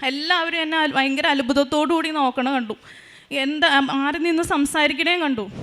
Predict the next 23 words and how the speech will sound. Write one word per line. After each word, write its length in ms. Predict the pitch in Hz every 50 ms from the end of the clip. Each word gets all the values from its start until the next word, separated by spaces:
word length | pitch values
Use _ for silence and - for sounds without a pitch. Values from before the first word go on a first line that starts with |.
| - - - - _ _ - - - - 320
ഇത് 120 | 330 359 359
കണ്ടപ്പോൾ 340 | 359 339 311 339 - - 359
എനിക്ക് 240 | 311 302 277 349
എന്താണാവോ 680 | 320 294 285 285 320 320 320 311 302 311 311 330 339 320
എന്തോ 480 | 294 294 294 285 277 330 339 339 349
ഒരു, 260 | 349 339 339 330 - 247 - - - - 302
ആ, 160 | 277 285 277
എന്തോ 300 | 277 277 285 285 277 339
ഒരു 180 | 370 392 415 415
പന്തികേട് 480 | 403 392 339 302 339 320 320 320 339
ഫീൽ 280 | 349 - 339 294 269 285
ചെയ്തായിരുന്നു. 500 | 277 302 277 254 233 226 220 208 208 - - - _ _ _ _ - - - - -
അതിനുശേഷം, 760 | 294 320 349 359 - 392 359 339 330 - 359 339 339 349 - - - - - 277
ആ, 40 | 285 285 285
എൻ്റെ 280 | 262 277 285 285 320
ഈ 140 | 311 320 330
മോൾക്ക് 580 | 339 339 320 294 277 269 269 - 294 302 339 339 - - - - - -
എക്സ്റേ 540 | - 254 277 269 - - 320 294 311 330 330
എടുത്ത് 220 | 330 302 - - 277
കഴിഞ്ഞപ്പോൾ 360 | 269 269 254 - 254 254 302 - - - - - -
നട്ടെല്ലിന് 460 | 294 294 294 - - 330 302 320 330
പൊട്ടലുണ്ടെന്ന് 720 | 349 - 330 285 - - 294 302 330 320 285 294 262 269
പറഞ്ഞു. 340 | 262 247 233 202 202 196 220